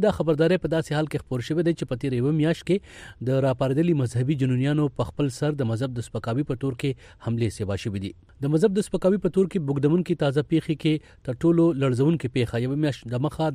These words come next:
د خیبر پښتونخوا د مردان په عبدالولي خان یونیورسټۍ کې شوې وه. هلته راپارول شوي طالب علمانو او د پوهنتون کارکوونکو یو طالب علم مشال خان د مذهب د سپکاوي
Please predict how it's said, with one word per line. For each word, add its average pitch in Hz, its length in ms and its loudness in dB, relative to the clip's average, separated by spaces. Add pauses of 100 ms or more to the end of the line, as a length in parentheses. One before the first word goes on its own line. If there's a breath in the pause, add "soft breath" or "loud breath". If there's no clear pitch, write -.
د - 100 -10
خیبر 120 300 -4
پښتونخوا 123 440 -4 (460 soft breath)
د 127 100 0
مردان 143 380 2
په 117 100 -4
عبدالولي 113 400 -4
خان 147 180 0
یونیورسټۍ 113 380 -2
کې 110 140 -8
شوې 104 220 -2
وه. 104 60 0 (200)
هلته 127 240 0
راپارول 123 480 0
شوي 170 260 0
طالب 139 280 4
علمانو 151 360 0
او 196 140 0
د 123 100 -2
پوهنتون 127 480 0
کارکوونکو 131 600 0
یو 131 80 2 (100)
طالب 113 240 -2
علم 151 320 0
مشال 131 380 -4
خان 160 260 -2
د 123 80 -2
مذهب 123 240 -4
د 117 120 -6
سپکاوي 117 360 -6